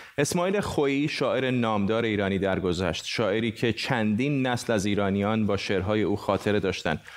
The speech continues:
او که از مؤسسان کانون نویسندگان ایرانه، در هر دو حکومت قبلی و فعلی ایران مغصوب بود و از اوایل دهه شصت خورشیدی در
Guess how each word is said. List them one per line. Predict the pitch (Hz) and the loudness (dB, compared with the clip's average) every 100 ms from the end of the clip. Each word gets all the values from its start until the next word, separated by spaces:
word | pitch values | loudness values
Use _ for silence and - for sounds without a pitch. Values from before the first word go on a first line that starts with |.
| - - | -10 -4
او | |
که | 165 208 | 0 0
از | 139 | 0
مؤسسان | 151 139 135 - 123 147 156 | 0 0 -2 -2 -2 -2 -2
کانون | 156 147 127 131 | -2 0 0 0
نویسندگان | 139 120 107 - 110 101 98 101 | 0 0 0 0 0 0 0 0
ایرانه، | 101 95 95 90 101 107 107 | 2 0 2 2 0 0 0
در | 104 101 | 0 0
هر | 98 123 143 | 0 0 0
دو | 135 127 | -2 -2
حکومت | 117 - 107 110 120 | -2 0 0 0 -2
قبلی | 104 104 95 110 | 0 0 2 0
و | 104 | 0
فعلی | 101 - 107 98 131 | -2 0 0 0 0
ایران | 131 110 110 107 - - - | 0 0 -2 -4 -8 -10 -2
مغصوب | 104 95 - 131 131 | 0 0 -2 -4 0
بود | 120 113 | 0 0
و | 104 | 0
از | 104 104 104 | 0 0 -2
اوایل | 113 113 113 120 160 170 | -2 0 0 -2 -2 -2
دهه | 143 113 135 131 | -2 -2 -2 -2
شصت | - 135 127 - | -2 -4 -4 -6
خورشیدی | - 110 98 104 101 | -2 -2 0 -2 -2
در | 101 101 92 | -2 -2 -2